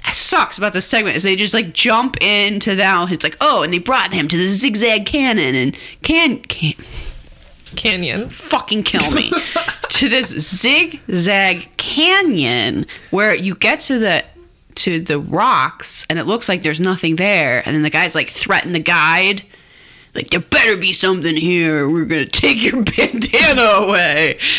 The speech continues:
Speaker 1: And he's like, "No, like, behind this, you, like, go into this little alcove and there's a waterfall. And at the bottom of the waterfall, there was just all this gold in the water, just there.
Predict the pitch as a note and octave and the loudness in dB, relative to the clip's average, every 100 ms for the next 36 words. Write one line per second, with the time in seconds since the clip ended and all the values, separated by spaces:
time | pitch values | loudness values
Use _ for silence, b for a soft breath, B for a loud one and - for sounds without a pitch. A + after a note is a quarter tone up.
0 | B B F3 E3+ E3 E3+ G#3 G#3+ G3+ F3+ | B B -2 0 -2 0 2 4 4 2
1 | D#3+ D#3 - F#3 G3+ G3 F#3 G#3+ F#3 E3 | 2 0 -2 0 2 2 2 2 2 0
2 | - E3+ D#3 D3 F3 F#3 F#3 F#3 E3+ D#3 | -4 -2 0 0 0 0 2 2 2 0
3 | - E3+ E3 D3+ C#3+ - _ _ _ _ | 0 0 0 2 0 -2 _ _ _ _
4 | - _ - G3 G3 - D#3 C#3 C#3 C3 | -20 _ -2 -2 -2 0 0 2 0 0
5 | D3+ F3 E3+ E3+ G3 G3 F3+ C#3+ B2 C#3 | 0 0 0 0 2 2 2 0 0 0
6 | C4 D#3+ F#3+ B3 D#4 G#3+ F3+ E3 C#3 C#3 | 0 -2 -2 2 2 2 0 0 2 0
7 | - D#3 F3+ G#3+ B B B B3+ C#4 D4+ | 0 0 0 -4 B B B -2 0 2
8 | D4 D4 - C#4+ C4 F3+ C3 - - b | 2 2 0 0 2 2 0 -6 -16 b
9 | b - D4 C#4 C4 A#3 G3 D3 G2 F#3 | b 0 2 2 2 4 2 2 0 -4
10 | - b b b b b A3 G#3+ B3+ A3 | -10 b b b b b -2 2 2 4
11 | D3+ E2+ - | 2 0 -6